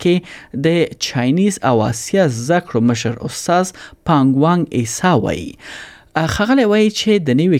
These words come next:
کال منزل ډېری ځایونو کې پنځلس ورځو لپاره دوام مومي. ښاغلی لونر ایر یا قمري کال جنتري داسې تشریح کوي چې لونر ایر ته،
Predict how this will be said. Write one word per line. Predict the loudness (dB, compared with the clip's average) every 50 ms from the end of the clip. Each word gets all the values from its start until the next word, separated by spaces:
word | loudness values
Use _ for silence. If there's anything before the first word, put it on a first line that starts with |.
| 0 -2
کال | -2 0 2 2 2 2
منزل | 2 0 0 0 0 2 0
ډېری | 0 0 2 2 4 4 2 2 0 -2 -2 -2
ځایونو | -2 -2 -2 0 2 2 2 2 2 0 0 0
کې | 2 2 2 0 -2 -8 -20 -20 _ 0
پنځلس | 0 2 2 0 0 0 -2 -2 -2 -4 -6 -2
ورځو | 0 0 0 2 0 0 -2
لپاره | -2 -4 -4 -4 -4 -4
دوام | -2 0 2 2 2 4 4 2
مومي. | 2 2 0 0 -2 -2 -4 -6 -10 _ _ -4 -2
ښاغلی | -2 0 0 0 2 2 2 0 -2 -4 -10 -16 -6 0 2
لونر | 2 4 4 4 2 2 0 0 0
ایر | 2 2 2 2 0 -2
یا | -4 -4 -4 -2
قمري | -2 0 0 0 0 -2 0 0
کال | 2 2 2 2 0 -2
جنتري | -4 -2 -2 -2 0 0 0 0 0
داسې | -2 -2 -2 -6 -8 -6 -8
تشریح | -6 -6 -6 -6 -4 -2
کوي | 0 2 2 2 2
چې | 2 2 2 0 -2 -8 -18 -20 -16 -6 -4 -2 2
لونر | 4 4 4 4 4 2 2 0
ایر | 0 -2 0 2 2 4 2 2 0 -4 _ -20 -6 -2
ته، | 0 2 2 2